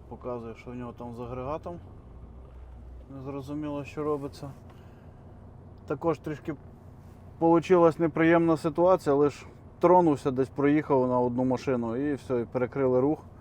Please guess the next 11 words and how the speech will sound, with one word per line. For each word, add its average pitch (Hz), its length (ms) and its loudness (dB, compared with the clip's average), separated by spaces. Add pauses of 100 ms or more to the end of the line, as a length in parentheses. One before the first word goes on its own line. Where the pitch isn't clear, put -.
(460)
І 160 180 4
відстояв 147 680 4 (800)
двадцять 127 380 0
шість 139 200 -8
хвилин, 135 360 -2
чекав, 123 400 -4 (360)
поки 123 240 -10
про-, 123 280 -10 (240)
почнеться 143 520 -4
рух 131 180 -2
далі. 117 220 0